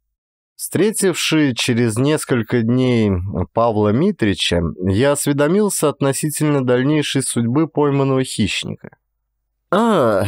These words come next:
да тот", равнодушно ответил Павел Митрич и махнул рукой.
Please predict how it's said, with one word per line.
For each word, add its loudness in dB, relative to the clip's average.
да 0
тот", 0
равнодушно 2
ответил 0
Павел 2
Митрич -2
и 2
махнул 0
рукой. -2